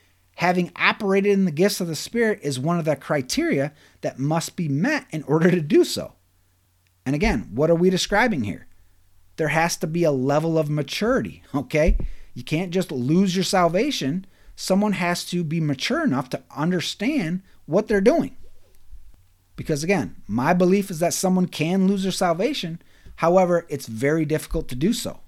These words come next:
Now, again, I'm not here to tell you what you should or shouldn't believe. You should believe what you believe, not because <laughs> I believe it,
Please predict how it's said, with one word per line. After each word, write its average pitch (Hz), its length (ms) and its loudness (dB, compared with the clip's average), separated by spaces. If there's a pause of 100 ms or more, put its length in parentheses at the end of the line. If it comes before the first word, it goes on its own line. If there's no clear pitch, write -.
(1400)
Now, 135 300 -4 (360)
again, 127 340 -4 (160)
I'm 190 180 0
not 214 160 2
here 190 140 2
to 180 60 -6
tell 180 240 0
you 170 140 -2
what 147 140 -4
you 131 100 -4
should 151 320 -2
or 139 60 -2
shouldn't 123 300 -4
believe. 107 440 -8 (1400)
You 160 200 0
should 202 220 -4
believe 180 460 0
what 160 200 2
you 208 120 2
believe, 107 540 -2
not 151 240 -4
because 139 340 -6
<laughs> - 40 -14
I 196 120 -4
believe 101 380 -2
it, 104 160 -10